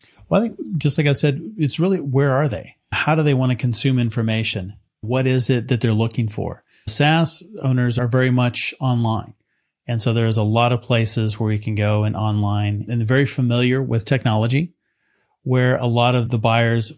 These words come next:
of our SaaS solution are less familiar with technology. They really understand that the revenue cycle in healthcare and very good at that. Some of them came up through the healthcare ranks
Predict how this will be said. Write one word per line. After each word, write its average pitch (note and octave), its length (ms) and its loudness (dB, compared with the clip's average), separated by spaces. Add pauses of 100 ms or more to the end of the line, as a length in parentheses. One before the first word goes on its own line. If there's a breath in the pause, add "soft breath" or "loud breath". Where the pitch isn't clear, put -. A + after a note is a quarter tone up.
of A2 240 -4
our A2 100 0
SaaS C3+ 300 0
solution C3 600 0
are C3 100 0
less B2+ 260 0
familiar G#2+ 360 -2
with G2+ 120 -4
technology. G#2 600 -6 (540)
They A#2 220 2
really A#2+ 260 2
understand A#2 500 0
that A2+ 140 0
the A2+ 80 -2
revenue A2 360 0
cycle G#2+ 680 -2
in G#2 160 -6
healthcare A2 640 -2 (440)
and A2+ 220 -2
very A#2+ 180 2
good A2+ 160 0
at G#2+ 120 0
that. A2+ 240 0
Some A#2 140 0
of G#2 120 0
them A2+ 100 0
came A2+ 220 0
up G#2+ 120 0
through A#2 180 0
the A2 80 2
healthcare G#2+ 460 -2
ranks G#2 380 -4